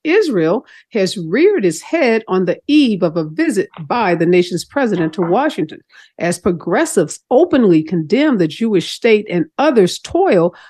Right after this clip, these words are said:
to reconcile their backing for the country with disdain for its current government. The rift burst into public view over the weekend when Representative Jayapal, a Washington Democrat who leads the Congressional Progressive Caucus,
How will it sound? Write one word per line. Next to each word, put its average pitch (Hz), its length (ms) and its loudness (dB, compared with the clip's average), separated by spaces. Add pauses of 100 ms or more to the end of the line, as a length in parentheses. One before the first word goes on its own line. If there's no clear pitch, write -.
to 226 100 0
reconcile 208 880 -2
their 170 160 2
backing 214 560 -2
for 175 120 2
the 165 100 -2
country 247 480 -2 (300)
with 196 220 -2
disdain 226 920 0
for 202 200 4
its 214 240 -4
current 165 520 -4
government. 262 480 -2 (440)
The 160 120 -4
rift 226 360 2
burst 185 440 -2
into 269 160 -2
public 269 320 -2
view 254 320 4
over 208 160 4
the 220 100 2
weekend 196 480 0
when 151 160 0
Representative 196 680 -2
Jayapal, 202 760 -2
a 165 60 -6
Washington 170 580 -6
Democrat 247 560 -2 (100)
who 190 200 -2
leads 226 300 -2
the 208 100 0
Congressional 190 640 -2
Progressive 180 680 -4
Caucus, 320 500 -2